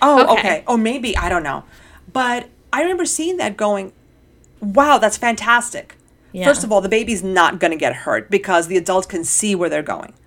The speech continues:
Speaker 1: The most
Speaker 2: Right.
Speaker 1: they're going to do is fall on a pile of leaves. Like, seriously? And then when they were down, when they did fall, they realized,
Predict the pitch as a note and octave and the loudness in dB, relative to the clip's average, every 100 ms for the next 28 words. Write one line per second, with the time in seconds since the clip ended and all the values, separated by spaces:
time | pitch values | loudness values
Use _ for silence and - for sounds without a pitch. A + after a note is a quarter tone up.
0 | _ _ - G#3 G#3+ B3 D4 A3+ A3 G#3+ | _ _ -2 2 4 2 -2 -4 -6 -6
1 | G3 A3+ G#3 - - G3 F#3+ G3 F3+ E3 | -6 -4 -4 -8 2 4 4 4 -2 -8
2 | - D#3+ D3+ C#3+ C#3+ - - - B2 - | -4 -4 -4 -8 -12 -14 -10 -6 -6 -6
3 | - E3+ F#3 G3+ - D4 - - - - | -6 -4 -2 -4 -6 -10 -14 -20 -20 -16
4 | - G#3+ B3 B3+ A3 G#3 F#3+ E3+ C4 D4 | -2 0 2 0 -2 -2 -4 -2 -2 0
5 | G#3 F#3+ F3+ C#4 E4+ - F3 D#3+ E3+ _ | -2 -4 -4 -4 -4 0 0 0 -4 _
6 | _ _ _ - A3 G#3 D4+ C4 F3 E3 | _ _ _ -2 -2 0 0 2 2 0